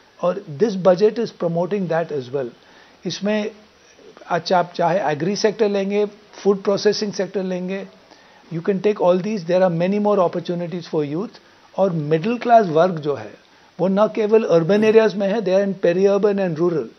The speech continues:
और middle class के लिए, मध्यम वर्ग लोगों के लिए पिछले आठ सालों में there have been four significant improvements, चाहे वो संपन्नता, more money in hand,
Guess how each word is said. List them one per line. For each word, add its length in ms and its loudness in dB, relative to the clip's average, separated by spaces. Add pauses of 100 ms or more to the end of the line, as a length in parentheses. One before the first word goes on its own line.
(380)
और 120 0
middle 440 -2
class 320 4
के 120 -4
लिए, 160 2
मध्यम 440 0
वर्ग 280 2
लोगों 300 -2
के 140 -6
लिए 320 -4 (280)
पिछले 320 0
आठ 320 -2
सालों 340 -4
में 160 -14 (560)
there 140 -2
have 140 -2
been 280 -4
four 360 2
significant 460 0
improvements, 600 -6 (480)
चाहे 220 -2
वो 140 -2
संपन्नता, 760 2
more 320 2
money 340 -2
in 80 -8
hand, 360 -6